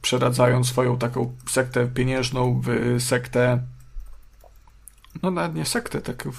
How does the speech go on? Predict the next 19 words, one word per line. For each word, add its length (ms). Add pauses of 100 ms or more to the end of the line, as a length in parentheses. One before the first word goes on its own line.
(280)
w 40
sektę 240
hipisowską 640
w 40
sumie, 320
nie? 260
Takie 260
ugrupowanie 500
hipisowskie. 680 (880)
Mm. 680 (1300)
No 120
i 60
naszym 280
celem 340
by-, 340
je-, 260
jest 160
po 80
prostu 580